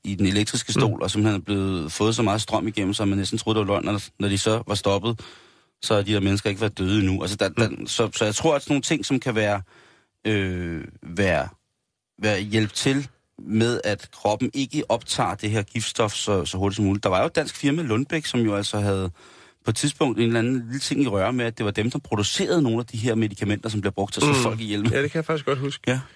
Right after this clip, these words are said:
Speaker 2: At der var snak om, eller tale om, undskyld. Øhm,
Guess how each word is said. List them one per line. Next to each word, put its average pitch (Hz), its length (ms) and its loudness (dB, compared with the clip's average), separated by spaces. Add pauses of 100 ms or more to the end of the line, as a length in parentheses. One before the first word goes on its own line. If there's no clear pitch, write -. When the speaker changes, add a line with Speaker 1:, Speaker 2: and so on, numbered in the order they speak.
(200)
Speaker 2:
At - 80 0
der 131 60 2
var 131 360 -2
snak 123 360 0
om, 131 140 -2 (180)
eller 110 160 0
tale 120 300 0
om, - 200 -8
undskyld. 117 280 -6 (100)
Øhm, 117 800 2